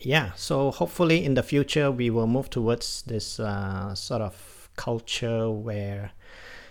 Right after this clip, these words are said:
if we know how much a minister's, uh,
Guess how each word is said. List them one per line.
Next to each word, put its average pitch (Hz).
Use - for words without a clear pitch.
if -
we 123
know 151
how 139
much 131
a 131
minister's, 117
uh, 98